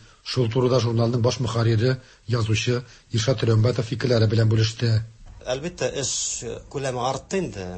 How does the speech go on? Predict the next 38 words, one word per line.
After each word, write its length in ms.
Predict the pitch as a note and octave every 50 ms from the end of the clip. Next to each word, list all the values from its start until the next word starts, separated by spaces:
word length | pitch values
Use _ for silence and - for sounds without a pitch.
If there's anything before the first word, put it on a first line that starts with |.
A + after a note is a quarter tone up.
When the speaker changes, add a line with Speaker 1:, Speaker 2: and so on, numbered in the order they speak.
| G2 G2
Speaker 2:
әмма 220 | G#2+ A#2 A#2 A2+ -
ләкин 460 | C3 D#3+ E3 - - C3 A2+ G2+ G2+ G2 - - - -
безнең, 360 | A2+ A#2 A#2+ C3 E3 F3 F3+ F3 E3+ E3 D#3+ C#3+ B2 A2+ A2+
мәсәлән, 460 | A2 A2 G#2 - C3 C#3 D3 D3 B2
иң 80 | B2+ A#2+
беренче 380 | A#2+ B2 A#2+ B2+ B2+ - D#3 D#3
чиратта 380 | D3 - C3 B2 A#2+ - - -
безнең 160 | F2+ F2+ -
штатыбыз 380 | - - D3 C#3 - C#3+ A#2+ G2
бар. 140 | F#2+ F2+ - - - - -
Без 140 | D#3 E3+ D#3
бүген 380 | C#3+ C#3 A#2+ B2 D3+ D#3+ E3 D#3+ D#3
моны 220 | D3 B2 A2 A2 G#2+ G#2 G#2
Толпар 320 | - B2+ A#2+ G#2+ C#3+ B2+
белән 160 | A#2 A#2 A2
сагыштырганда 640 | G#2+ - - A2+ A2 G#2+ - - A#2 A2 B2+ C#3+ C#3 B2+
безнең 180 | A2 A2 G#2+ G2+
хезмәткәрләр 540 | - A2+ A2 G#2 - - - G#2+ G#2+ G#2 G2
күбрәк. 480 | - B2+ A#2+ B2+ A#2 G#2 G2+ A2+ B2 - -
Бездә 480 | A2+ A2+ G#2+ A2 B2 C#3+ D#3+ E3 E3 -
штатта 380 | - - - A2+ - - D3 C#3
тора 240 | - - A#2 A#2+ A#2
бит 220 | A2 G#2+ - - -
ямгы 480 | G#2+ G#2+ A2 A2+ B2 C3+ C#3+ C#3+ C#3+ B2+ -
уналты 320 | A2+ A#2+ C3 C3+ C3 -
кеше. 400 | - - G2+ - - - - - G2+ - -
Шул 240 | - - - D3+ E3+
ук 80 | F#3+ F3+
вакытта 320 | F#3 F3+ F3 E3 F3 E3+ D#3+
безнең 180 | D#3+ D#3+ E3 -
эш 140 | E3 - -
хакы 240 | A2 G2+ - G2+ G2
артты. 540 | F#2 F#2 G2 F#2 - - - - - F#2+ F#2 G2+ A2
Элек 220 | C3 D#3+ D#3+ -
без, 100 | D3+ C#3+
мәсәлән, 380 | C3 C3 B2 - C3+ A#2+ A2+ A#2
өченче 300 | A#2 - C3+ B2 - C#3 -
категория, 640 | B2 A#2 A2 - A2+ G2+ G#2 G2+ G2+ G2+ G2+ G#2